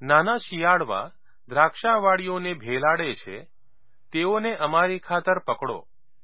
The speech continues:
કેમ કે અમારી દ્રાક્ષાવાળીઓ ફૂલોથી ખીલી રહી છે. મારો પ્રીતમ મારો જ છે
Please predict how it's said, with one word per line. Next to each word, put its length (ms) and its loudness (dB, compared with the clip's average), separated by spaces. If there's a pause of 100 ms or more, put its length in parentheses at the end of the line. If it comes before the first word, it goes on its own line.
(480)
કેમ 220 -4
કે 320 -8 (260)
અમારી 400 4
દ્રાક્ષાવાળીઓ 1040 0 (360)
ફૂલોથી 540 -4
ખીલી 360 -8
રહી 240 -8
છે. 280 -18 (1400)
મારો 280 4
પ્રીતમ 560 -2 (200)
મારો 360 6
જ 40 -6 (220)
છે 240 -10